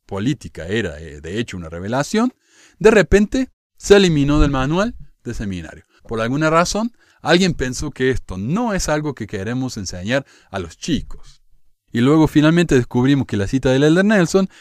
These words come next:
está de vuelta, pero en La Leona de Octubre, donde se vuelve a publicar toda su charla del devocional de jóvenes adultos en enero.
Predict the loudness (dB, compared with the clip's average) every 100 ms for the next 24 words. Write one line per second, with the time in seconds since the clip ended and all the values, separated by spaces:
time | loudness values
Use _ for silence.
0 | _ 0 6 6 8 8 6 6 2 0
1 | _ _ 6 8 8 6 2 _ _ -6
2 | -4 -2 0 2 2 4 2 4 4 4
3 | 2 -2 _ _ _ -2 2 2 2 2
4 | 4 2 0 -2 -2 0 -2 2 4 6
5 | 4 -2 -4 -4 -2 -4 -4 -4 -4 -4
6 | 0 0 0 0 0 0 -2 -4 0 0
7 | 0 -6 -6 -8 -10 -12